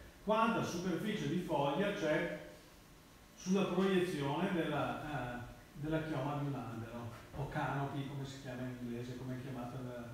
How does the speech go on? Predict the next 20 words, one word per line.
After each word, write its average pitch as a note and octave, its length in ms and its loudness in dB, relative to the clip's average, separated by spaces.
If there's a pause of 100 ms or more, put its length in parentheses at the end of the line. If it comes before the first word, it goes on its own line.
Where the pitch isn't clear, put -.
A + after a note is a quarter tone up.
nella. - 1500 -8
Allora, G#3 560 4 (140)
quant'è - 680 4 (1200)
il E3 260 4
leaf F#3+ 260 4
area E3+ 340 4
index F3 380 0
di F3 80 0
una D#3+ 160 2
conifera? A#2 640 -4 (1600)
Leaf F3 240 0
area D#3 340 2
index D3 360 0
di A#2+ 100 -6
una A#2 100 -4
conifera D3 540 -4
può C3 160 -4
essere C3+ 220 -6
anche C3 260 -6
dodici, A2 520 -8